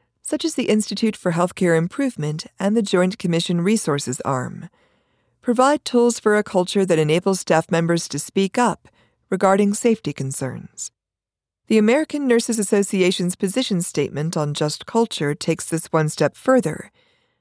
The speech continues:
by advising that reporting a mistake needs to be incentivized.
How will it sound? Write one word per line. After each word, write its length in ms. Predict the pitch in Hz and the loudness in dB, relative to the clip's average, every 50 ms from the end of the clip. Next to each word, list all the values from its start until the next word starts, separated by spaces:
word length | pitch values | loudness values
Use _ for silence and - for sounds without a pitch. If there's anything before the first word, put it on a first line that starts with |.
| _ _ _ | _ _ _
by 160 | - 226 226 | 2 4 4
advising 560 | 226 208 185 190 196 214 247 262 - 285 269 254 | 4 4 4 4 4 4 4 2 0 -2 -2 -2
that 100 | 254 202 | 0 0
reporting 460 | 170 190 - - 226 220 220 214 214 | -2 -2 0 0 2 4 4 4 4
a 60 | 208 | 4
mistake 640 | 208 214 - - - - 269 220 262 - - - _ _ _ - | 2 0 0 -2 -2 0 2 2 2 0 -4 -10 _ _ _ -4
needs 320 | 156 165 180 202 190 - | 0 2 2 2 2 0
to 100 | - 220 | -2 -2
be 140 | 190 208 202 | 0 2 2
incentivized. 960 | 202 196 202 - - 220 208 202 - - 123 123 - - - 202 - - - | 2 2 2 2 0 0 0 0 -2 -2 -4 -4 -6 -8 -14 -14 -14 -14 -14